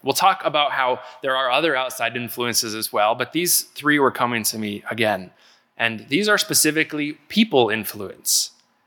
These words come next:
in our life that can affect the garden of our heart.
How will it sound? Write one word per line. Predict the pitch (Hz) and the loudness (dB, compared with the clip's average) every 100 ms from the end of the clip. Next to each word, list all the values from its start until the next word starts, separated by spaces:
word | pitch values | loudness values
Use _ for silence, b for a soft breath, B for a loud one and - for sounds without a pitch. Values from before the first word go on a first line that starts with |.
| _ | _
in | 131 113 | -2 2
our | 107 | 2
life | 107 92 - - - | 2 -2 -6 -16 -6
that | 110 - | -4 -4
can | 131 | -2
affect | 123 - - 156 190 - - B B - | -2 -2 0 0 0 -6 -10 B B -4
the | 131 | -4
garden | 120 110 120 143 123 | 0 0 2 0 -2
of | 123 | 2
our | 131 | 2
heart. | 127 156 170 - - | 2 -2 -2 -4 -10